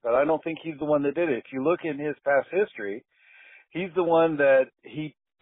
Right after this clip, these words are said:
tells other people to do stuff, and they do it. So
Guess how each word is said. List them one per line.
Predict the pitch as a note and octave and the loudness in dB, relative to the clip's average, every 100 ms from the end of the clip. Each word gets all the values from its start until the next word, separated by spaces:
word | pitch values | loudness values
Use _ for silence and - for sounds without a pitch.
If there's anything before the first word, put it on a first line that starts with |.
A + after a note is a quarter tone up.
| _ | _
tells | F#3+ F#3+ D#3+ | 2 2 4
other | E3 F3 | 2 2
people | - D#3+ C#3+ | -6 -8 -4
to | C3 | -4
do | B2 G3+ G#3 | -2 -4 -2
stuff, | A#2 A2 - | 0 0 -2
and | A2 | -4
they | C3 | -4
do | B2 A3 | 0 2
it. | C3+ D#2+ _ _ _ _ | 2 -2 _ _ _ _
So | C3+ C3 B2 | 2 4 2